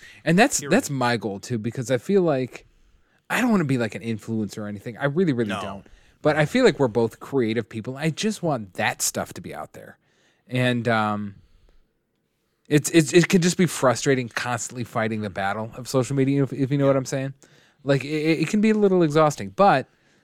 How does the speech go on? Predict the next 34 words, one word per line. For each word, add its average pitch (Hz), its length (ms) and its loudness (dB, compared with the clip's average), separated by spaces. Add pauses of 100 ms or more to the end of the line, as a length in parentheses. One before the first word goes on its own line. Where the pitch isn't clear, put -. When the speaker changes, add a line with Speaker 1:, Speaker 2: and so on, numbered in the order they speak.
(220)
Speaker 1:
um, 113 500 -2
I 135 80 0
still 185 260 2
think 143 300 -2
I'm 170 200 4
never 185 220 2
gonna 170 160 0
be 120 80 0
one 113 160 -2
of 101 60 -8
those 95 160 -12
people 98 340 -6
who 101 180 -12
it's - 140 -12
like, 95 400 -12 (880)
"It's 139 260 0
ruining 127 500 2
our 110 140 -2
culture. 110 520 -2
It's 104 160 -8
ruining 117 300 -2
our 110 100 0
lives. 107 480 0
It's 110 100 -8
gonna 123 160 -2
be 117 100 0
another," 113 220 -2
it's 160 240 0
not. 110 360 -6
I 131 100 -2
think 165 180 -4
I 139 100 6
like 110 300 0
it. 165 160 0